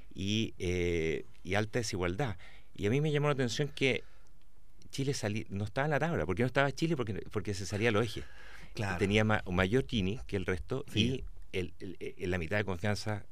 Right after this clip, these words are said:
Speaker 1: en los demás que México y Turquía. Por eso no aparecía en el análisis.
Speaker 2: Bueno, para, para ir precisando algunos conceptos, porque obviamente, mm, las personas que, mm, los auditores y auditoras que no nos, que nos están escuchando,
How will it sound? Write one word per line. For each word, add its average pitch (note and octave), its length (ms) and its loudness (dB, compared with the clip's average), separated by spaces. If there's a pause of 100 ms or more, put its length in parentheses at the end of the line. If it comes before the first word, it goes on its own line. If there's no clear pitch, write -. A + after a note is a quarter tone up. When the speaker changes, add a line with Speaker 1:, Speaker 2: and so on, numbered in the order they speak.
Speaker 1:
en F2 140 0
los E2 120 0
demás F2 260 2
que - 140 -4
México E2+ 360 -2
y E2 60 -2
Turquía. D#2 380 -2 (400)
Por F2+ 80 2
eso F2 140 0
no G2+ 40 6
aparecía E2 580 4
en D2 140 -2
el C#2 80 0
análisis. C2 420 -2
Speaker 2:
Bueno, E3+ 380 8
para, G#3 300 8
para A3+ 160 6
ir B3 60 2
precisando A#3 460 2
algunos F#3 280 8
conceptos, C3+ 480 4
porque A#2 340 2
obviamente, A#2+ 880 4
mm, F2 160 -2
las G2 120 2
personas A2+ 340 0
que, F#2 320 2
mm, C#2 280 -6
los G#2+ 140 4
auditores A2 320 6
y B2+ 40 8
auditoras A#2 280 6
que - 100 0
no A#2 60 6
nos, A2 320 6
que - 80 0
nos A2+ 140 8
están A#2 200 2
escuchando, A#2+ 600 4